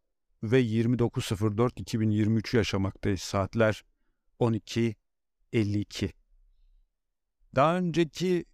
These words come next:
podcast konularında bahsetmiştim. Bir ceviz ağacı var. Hemen benim binanın boşluğunda yükselen ve bir de asma ağacı var.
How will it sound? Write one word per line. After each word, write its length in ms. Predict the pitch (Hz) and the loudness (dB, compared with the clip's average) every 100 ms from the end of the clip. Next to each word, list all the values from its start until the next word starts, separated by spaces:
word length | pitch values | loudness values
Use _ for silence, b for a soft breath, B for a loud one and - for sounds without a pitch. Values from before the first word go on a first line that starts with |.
| - - | -20 -4
podcast 580 | 139 - - 151 - - _ _ | -2 -2 0 -2 -2 -16 _ _
konularında 680 | - 147 147 143 131 131 120 | 0 2 4 2 2 2 2
bahsetmiştim. 760 | 127 117 - 117 127 - 110 - _ _ _ | 2 2 -2 -4 -6 -8 -10 -14 _ _ _
Bir 180 | 131 107 | -2 2
ceviz 280 | 107 120 110 | 2 2 2
ağacı 320 | 104 95 104 | 2 0 -4
var. 360 | 101 98 - - | -6 -8 -12 -6
Hemen 340 | 101 104 104 - _ _ - | -2 0 0 -6 _ _ -2
benim 380 | 110 117 107 - _ _ _ | 2 2 0 -8 _ _ _
binanın 440 | 110 117 120 139 123 | 0 2 4 2 2
boşluğunda 480 | 104 - 110 101 101 | 0 -2 -2 0 0
yükselen 520 | 92 - 107 139 123 | -2 0 2 2 2
ve 120 | 127 - | 0 0
bir 220 | 117 104 | 0 2
de 80 | 127 | 0
asma 400 | 120 101 110 104 | 0 -2 0 0
ağacı 240 | 98 95 98 | 0 -2 0
var. 240 | 120 | -2